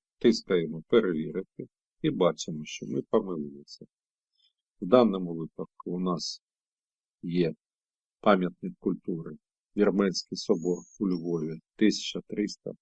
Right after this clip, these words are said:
шістдесят третього року, а ми його запроторили аж на третє місце. Ми беремо, змінюємо місцями,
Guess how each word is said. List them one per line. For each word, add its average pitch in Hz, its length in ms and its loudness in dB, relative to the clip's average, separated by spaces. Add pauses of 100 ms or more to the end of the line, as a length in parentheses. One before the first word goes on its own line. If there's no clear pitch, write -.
(140)
шістдесят 87 680 -2
третього 87 520 -2
року, 127 320 -2
а 87 100 -4
ми 110 120 -2
його 92 200 -4
запроторили 90 880 -4
аж - 160 -16
на 92 100 -6
третє 98 400 -4
місце. - 420 -12
Ми 78 200 -4
беремо, 87 500 -4 (1500)
змінюємо 92 880 -2 (2250)
місцями, 101 720 0